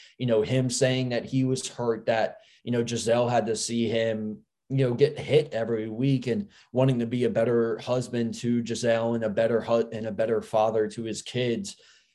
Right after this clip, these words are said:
You know, as just in the back of my mind, I was like, "There is no way this man doesn't go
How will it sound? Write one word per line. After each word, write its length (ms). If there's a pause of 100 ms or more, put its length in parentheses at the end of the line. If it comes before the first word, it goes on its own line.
(300)
You 160
know, 260
as 600 (100)
just 340
in 180
the 80
back 340
of 60
my 160
mind, 340
I 40
was 200
like, 380 (100)
"There 360
is 200
no 300
way 420
this 260
man 240
doesn't 300
go 640